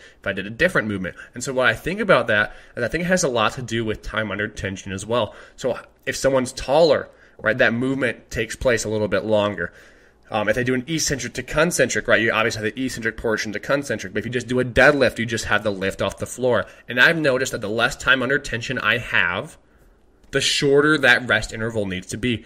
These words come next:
with the shortest being something like an isometric, where I just pull into something and I'm not moving anywhere, not having any fascicle length change in my muscle.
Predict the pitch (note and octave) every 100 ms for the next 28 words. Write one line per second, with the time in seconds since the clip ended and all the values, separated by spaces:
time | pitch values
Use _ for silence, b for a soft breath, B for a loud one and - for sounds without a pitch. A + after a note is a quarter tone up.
0 | B - A#2+ A#2 A2+ - D3+ D3+ D3 A#2+
1 | A2+ A2+ G2 G2 G#2 G#2+ - F#2+ - G#2+
2 | A2+ A#2+ G#2 G#2 G#2 - - A#2 A#2+ B2+
3 | A#2+ G2 F#2 G2 - G2+ A2+ G#2+ A2 A2+
4 | A2 G2+ G#2+ A2+ G#2 F#2+ F#2+ - B B
5 | B B A#2 G2 B2 A2+ A2+ A2+ A2+ A2
6 | F#2+ - - A2 F#2+ F#2+ - - F2+ F#2
7 | G2+ G#2+ A#2+ - -